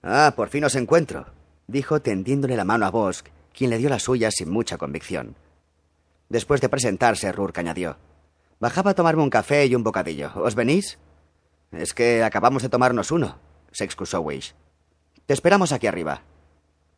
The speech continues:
Bosch y Wish salieron del ascensor para dejar paso a Rourke. El agente especial asintió con la cabeza y la puerta se cerró tras él.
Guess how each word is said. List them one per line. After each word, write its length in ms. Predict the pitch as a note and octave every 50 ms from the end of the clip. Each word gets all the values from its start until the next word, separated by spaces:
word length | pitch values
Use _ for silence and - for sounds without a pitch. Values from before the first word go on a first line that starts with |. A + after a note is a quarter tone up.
| _ _ _ _ _ _ _ _ _
Bosch 380 | - C#2+ D2 G#2 B2 A#2 - -
y 40 | A2
Wish 360 | G2 A#2 C3 C3 - - - _ _ _ _
salieron 420 | - - A2 A2 C3 C#3 D#3 D#3 C#3+
del 80 | C#3
ascensor 480 | C3 B2 - A2+ G2 F2 - A#2 A#2+ A2+
para 160 | A2+ G#2 G2+
dejar 280 | F#2 - - G#2 G2 -
paso 280 | - F#2+ F#2 - F2
a 40 | E2
Rourke. 360 | - D#2+ C#2+ C2 - - - _ _ _ _ _ _ _ _ _ _ _ _ _ _ _ _ _ -
El 80 | A2+
agente 440 | A#2 G2+ C3 C#3 C3+ A#2+ - C3 B2+
especial 440 | B2 - - A#2+ G#2 B2 C3 A#2+ B2
asintió 360 | B2 - G#2+ F#2 F2+ G#2+ G2+
con 140 | - G#2+ A2+
la 80 | B2+
cabeza 400 | - G#2 G2+ A#2 A2+ - - E2+
y 20 | D#2
la 140 | D2 D#2 -
puerta 240 | - G2+ E2+ F2
se 100 | - F#2+
cerró 220 | - F2+ E2 E2 E2
tras 200 | - E2 - G2+
él. 220 | F#2+ D#2 C2+ -